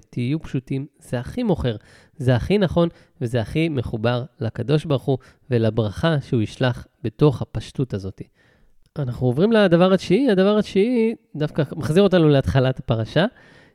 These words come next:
כי יוס-, יהודה אומר, "כי איך אעלה אל הנ-, אבי, והנער איננו איתי, פן יראה ברע אשר ימצא את אבי."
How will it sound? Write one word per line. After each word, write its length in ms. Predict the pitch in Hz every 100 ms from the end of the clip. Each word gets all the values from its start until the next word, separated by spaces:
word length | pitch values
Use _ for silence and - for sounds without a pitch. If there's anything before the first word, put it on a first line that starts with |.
| _ -
כי 300 | 151 147 -
יוס-, 300 | 131 131 -
יהודה 380 | 190 143 135 226
אומר, 300 | 180 180 185 -
"כי 140 | 170
איך 240 | 214 247 -
אעלה 320 | 175 147 165 185
אל 100 | 143
הנ-, 380 | 127 143 151
אבי, 320 | 131 123 202 202
והנער 440 | 135 123 160 202 143
איננו 360 | 127 151 139
איתי, 340 | 110 - 196 208 _
פן 180 | - 123
יראה 360 | 117 123 185 196
ברע 340 | 131 117 143 170
אשר 340 | 143 - 160
ימצא 320 | 127 113 - 151 -
את 140 | 127 - 120
אבי." 200 | 104